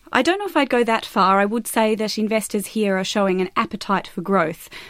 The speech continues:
For that reason, you've seen a very positive response to, uh, several recent technology-enabled I P Os, many of which are operating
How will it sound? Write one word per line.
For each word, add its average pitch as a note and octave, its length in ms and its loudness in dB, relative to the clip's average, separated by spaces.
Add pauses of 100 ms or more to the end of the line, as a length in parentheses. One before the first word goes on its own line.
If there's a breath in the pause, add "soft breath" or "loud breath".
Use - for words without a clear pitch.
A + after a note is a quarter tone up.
(120)
For - 100 -2
that A#3 180 4
reason, G3+ 360 2
you've F#3+ 140 -2
seen G3 200 0
a G3 60 2
very G#3 260 0
positive F#3+ 480 -6
response F3+ 520 -4
to, F#3 440 -2
uh, F#3 240 -2
several G3+ 680 0
recent G3 600 0
technology-enabled G3+ 1300 0 (100)
I F#3+ 140 0
P F#3+ 240 -2
Os, F3+ 400 -6 (320 loud breath)
many G#3 300 4
of F#3 100 -2
which - 240 -4
are - 80 -6
operating F#3+ 640 -2